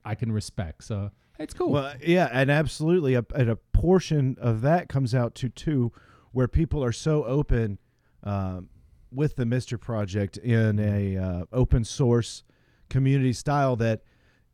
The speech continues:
Speaker 2: everybody can go in now and easily access the work that these engineers and people have done with their passion.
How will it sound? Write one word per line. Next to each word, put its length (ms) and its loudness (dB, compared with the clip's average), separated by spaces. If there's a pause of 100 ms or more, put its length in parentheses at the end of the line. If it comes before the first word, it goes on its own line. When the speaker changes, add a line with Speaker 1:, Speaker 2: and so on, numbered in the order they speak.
(160)
Speaker 2:
everybody 840 4
can 260 -2
go 320 4
in 480 2
now 480 -2
and 340 -6
easily 400 -2
access 560 -2
the 120 0
work 280 2
that 140 -2
these 360 -2
engineers 640 0
and 120 -4
people 240 -2
have 200 -2
done 380 4 (160)
with 140 -6
their 160 4
passion. 680 0